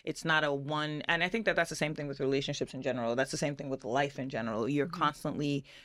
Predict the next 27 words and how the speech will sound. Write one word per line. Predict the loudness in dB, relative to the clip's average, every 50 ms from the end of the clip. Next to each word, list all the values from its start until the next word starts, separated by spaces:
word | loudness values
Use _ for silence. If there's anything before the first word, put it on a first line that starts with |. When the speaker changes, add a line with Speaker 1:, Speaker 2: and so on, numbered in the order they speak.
| -10 -2
Speaker 1:
going | 0 0 0 0
to | -2 -4
be | -4 -2 0 0 0
evolving. | 0 0 2 2 2 2 0 -2 -4 -4 -6 _ -12 -6 -4
And | -4 -2
so | 0 2
your | 2 2 2
Speaker 2:
Mm-hmm. | 0 0
Speaker 1:
financial | 0 0 0 0 0 -2 -2 -2 -4
story | -4 -2 -2 0 2 2 2 2
is | 2 0
also | 0 0 -2 0 -2 -2
going | -2 -2 -2 -4
to | -4 -6
constantly | -6 -4 -4 -4 -4 -6 -10 -10 -8
be | -8 -6 -6 -6
evolving. | -2 0 0 0 0 -2 -2 -2 -2
And | 0 2
so | 2 0
the | 0 2
financial | 0 0 0 0 0 -2 -4 -6 -10
conversations | -12 -14 -16 -12 -10 -8 -4 -2 -2 -2 0 0 -2 -2 -2 -2
also | -2 -2 0 2 2 2
need | 2 2 0 -2
to | -2 -4
be | -4 -4 -6
constantly | -4 -6 -6 -6 -6 -6 -8 -6 -4 -4